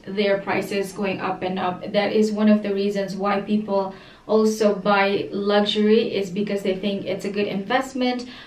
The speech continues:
With the price going up every year, it is kind of like a return on their investment. So rumor has it that Cartier is having a price increase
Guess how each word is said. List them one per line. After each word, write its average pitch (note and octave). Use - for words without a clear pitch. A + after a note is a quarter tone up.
With G#3+
the G#3
price G3+
going G3+
up G3
every G3+
year, G3
it G#3+
is G#3
kind G#3+
of G#3+
like G3+
a F#3+
return G3
on F3+
their F#3+
investment. -
So C#4
rumor D#4
has A#3+
it A#3
that A3
Cartier A3+
is G3+
having F#3+
a -
price G3+
increase G#3